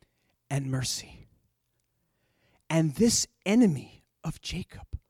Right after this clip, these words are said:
all of a sudden, cried on his shoulder and wept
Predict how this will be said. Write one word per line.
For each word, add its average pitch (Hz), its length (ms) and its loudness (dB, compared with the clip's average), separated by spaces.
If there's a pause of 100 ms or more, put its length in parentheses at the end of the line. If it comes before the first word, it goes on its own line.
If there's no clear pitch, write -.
(420)
all 202 240 -2
of 214 100 -6
a 202 40 2
sudden, - 420 -8 (760)
cried 180 720 -8 (240)
on 165 200 0
his 135 220 -6
shoulder 180 600 -8 (1040)
and 165 320 -2
wept - 480 0